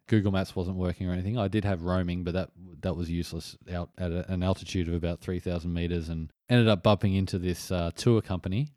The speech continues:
Just got talking to them and said, you know, "Okay, well," you know, gave them the long spiel about what just happened to me for the last thirty-six hours and that I was trying to find somewhere to take photos of stars before having to f-, drive back to the airport at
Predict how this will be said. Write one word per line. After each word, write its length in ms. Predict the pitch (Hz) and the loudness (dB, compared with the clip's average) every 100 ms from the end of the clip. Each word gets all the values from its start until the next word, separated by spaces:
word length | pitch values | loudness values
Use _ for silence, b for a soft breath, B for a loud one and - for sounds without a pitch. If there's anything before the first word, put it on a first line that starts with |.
| _ | _
Just 180 | 107 - - | -16 -16 0
got 180 | 110 104 | 2 2
talking 300 | - 98 95 | 0 -4 -4
to 120 | - | -6
them 260 | 85 90 113 104 | -2 -2 -4 -6
and 420 | 90 87 85 95 120 113 | -4 -4 -6 -10 -18 _
said, 280 | - 95 85 87 | -8 -6 -6 -6
you 100 | 92 | -6
know, 140 | 85 85 | -4 -6
"Okay, 180 | 90 85 | -6 -4
well," 260 | 82 82 - - 101 | -4 -6 -8 -16 -12
you 60 | |
know, 60 | 90 | -6
gave 220 | - 104 92 | 2 2 2
them 300 | 90 90 87 | -4 -4 -6
the 100 | - | -2
long 280 | 95 95 92 | 2 2 2
spiel 520 | - - 110 95 101 | -4 2 4 4 4
about 300 | 98 92 90 | 2 2 0
what 180 | 92 95 | 0 -2
just 200 | 82 90 | -2 -2
happened 280 | 95 95 101 | 0 0 -2
to 100 | - | -4
me 200 | 85 90 | -4 -4
for 120 | 110 87 | -4 -4
the 80 | |
last 280 | 85 87 - | -2 -2 -2
thirty-six 440 | - 87 87 90 - | -2 -2 -2 -6 -4
hours 380 | 87 98 139 - _ - | -2 0 -2 -4 _ -6
and 280 | 98 87 87 | 0 2 2
that 120 | 90 | 2
I 140 | 85 | 2
was 180 | 85 85 | 2 0
trying 280 | - 104 90 | 0 0 0
to 40 | |
find 320 | 90 98 92 90 | -2 -2 -2 -2
somewhere 300 | 92 87 87 | -2 -2 -2
to 80 | |
take 240 | 87 92 87 | 0 -2 0
photos 340 | 95 90 87 | 0 2 0
of 80 | 82 | -4
stars 480 | - 110 92 98 127 | -2 2 2 2 0
before 320 | 92 - 90 | -4 -2 0
having 180 | 90 90 | 0 0
to 60 | 85 | -2
f-, 160 | - - | -6 -4
drive 300 | 104 95 - | 0 0 0
back 160 | 90 | -6
to 100 | - | -6
the 160 | 85 95 | -2 -2
airport 360 | 113 90 85 | -2 -2 -2
at 100 | 82 | -2